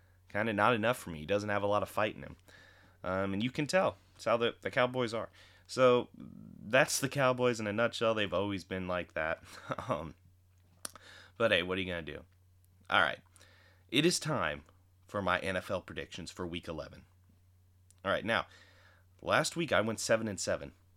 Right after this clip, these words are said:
Put my predictions out there on Instagram, social media.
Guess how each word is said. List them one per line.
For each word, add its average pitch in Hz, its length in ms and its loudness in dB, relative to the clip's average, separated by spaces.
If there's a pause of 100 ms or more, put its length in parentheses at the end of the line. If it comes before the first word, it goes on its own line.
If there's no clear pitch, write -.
(640)
Put 123 120 -4
my 120 100 2
predictions 107 480 -4
out 98 180 4
there 95 220 0
on 87 200 -4
Instagram, 92 460 -6
social 92 280 -8
media. 87 260 -8